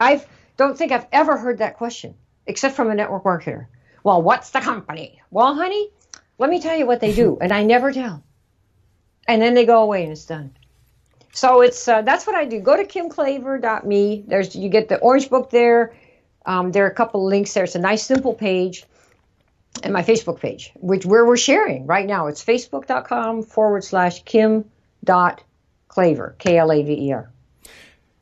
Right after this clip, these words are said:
Speaker 2: Now, you have over thirty, uh, thirty years of experience. So talk about this
Speaker 1: Twenty-seven,
Speaker 2: tw-,
Speaker 1: twenty-seven, yep,
Speaker 2: twenty-seven,
Speaker 1: yep.
Speaker 2: almost thirty, right?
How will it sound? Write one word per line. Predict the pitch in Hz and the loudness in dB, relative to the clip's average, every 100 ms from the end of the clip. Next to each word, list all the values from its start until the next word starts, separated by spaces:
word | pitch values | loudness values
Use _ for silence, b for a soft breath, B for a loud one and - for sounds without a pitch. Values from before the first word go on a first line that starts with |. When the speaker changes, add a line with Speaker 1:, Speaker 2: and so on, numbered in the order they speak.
| _ _ - | _ _ 0
Speaker 2:
Now, | 208 | 2
you | 202 277 | 4 6
have | 277 233 | 6 8
over | 220 196 | 6 4
thirty, | - 202 214 220 214 208 - | 4 6 6 0 -2 -4 -4
uh, | 165 147 139 | -4 -4 -6
thirty | 143 - 220 208 | -8 -4 -2 2
years | 196 156 | 2 0
of | 156 | -6
experience. | - - 151 131 - | -8 -4 -4 -4 -8
So | 175 175 - 226 - _ _ _ _ _ - | -6 -6 -10 -20 -20 _ _ _ _ _ -12
talk | 233 339 | 0 2
about | 440 269 254 | 6 6 6
this | |
Speaker 1:
Twenty-seven, | 226 196 190 190 | 2 0 -2 -4
Speaker 2:
tw-, | - - | -12 -6
Speaker 1:
twenty-seven, | 202 208 190 180 | -2 -2 0 2
yep, | 294 | 4
Speaker 2:
twenty-seven, | 277 220 196 | 4 4 4
Speaker 1:
yep. | 196 | 0
Speaker 2:
almost | 185 196 - | -4 -4 -4
thirty, | 175 151 | -4 -6
right? | 143 160 | -8 -10